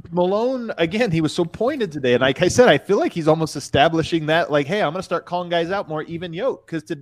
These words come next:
in this one, I don't think he was calling Jokic out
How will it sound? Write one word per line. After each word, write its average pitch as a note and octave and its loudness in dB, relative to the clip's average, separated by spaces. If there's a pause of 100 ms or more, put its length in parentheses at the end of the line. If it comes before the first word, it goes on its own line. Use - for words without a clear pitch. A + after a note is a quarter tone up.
in D#3+ -4
this G#3 -10
one, E3+ 0 (340)
I F#3+ 6
don't A#3 0
think F#3+ -6
he F#3+ -8
was F#3 -8
calling F#3 -2
Jokic E3 -6
out C4 -2